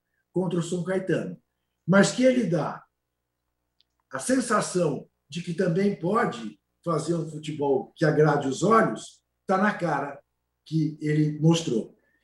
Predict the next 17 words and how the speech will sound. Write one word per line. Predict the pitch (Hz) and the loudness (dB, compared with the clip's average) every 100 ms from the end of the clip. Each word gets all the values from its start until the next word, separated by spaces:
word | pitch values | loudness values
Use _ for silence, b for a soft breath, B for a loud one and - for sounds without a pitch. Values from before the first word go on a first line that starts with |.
| _ | _
Então, | 214 240 233 B B B - 165 | 4 6 4 B B B -2 4
ah, | 180 - | 4 4
foi | 185 240 254 | 6 6 6
realmente | 151 220 190 220 226 220 | 4 4 6 4 4 0
um | 180 | 0
fim | 220 | 2
de | 214 | 2
semana | - 196 170 151 135 - | 2 2 2 0 -4 -10
tirante | - 233 220 247 269 - - 151 | 0 6 8 8 6 0 -10 -8
Corinthians | 175 156 165 151 131 | -6 -4 -4 -8 -14
e | 135 | -12
Guarani, | 139 135 - 226 - - _ | -8 -8 -4 -4 -4 -8 _
<laughs> | - - - | -20 -12 2
que | 165 165 | 2 4
foi | 160 135 | 0 0
um | 135 | -2
horror, | 113 190 233 - | 4 6 6 2